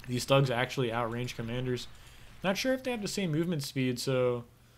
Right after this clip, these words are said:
what is that? Forty-five movement speed to the commander's thirty-eight. Yeah, so thugs are faster than commanders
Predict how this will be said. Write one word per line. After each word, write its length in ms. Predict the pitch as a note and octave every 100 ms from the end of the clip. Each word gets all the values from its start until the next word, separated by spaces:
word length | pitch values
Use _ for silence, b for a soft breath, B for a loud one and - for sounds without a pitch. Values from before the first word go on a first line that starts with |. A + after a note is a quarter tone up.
| b b b
what 120 | - C#3+
is 80 |
that? 160 | C3+ A#2+
Forty-five 480 | - F3+ E3 F3+ D3+
movement 340 | D3+ C#3+ D#3
speed 340 | C#3 D#3+ D#3 C#3+
to 260 | C#3+ C3+
the 240 | B2 B2+ B2
commander's 920 | A#2 B2 A#2+ B2+ C3+ C3 C3 B2+ B2
thirty-eight. 500 | - D#3 D3 E3 E3
Yeah, 220 | C#3 D#3
so 340 | C#3 C3+ B2+ B2 B B B B B -
thugs 280 | E3+ F#3 G#3+
are 100 | E3+
faster 460 | C#3 D#3 E3 F#3+
than 180 | F3 F3
commanders 640 | D#3 C3+ D#3 F3 D3 C3+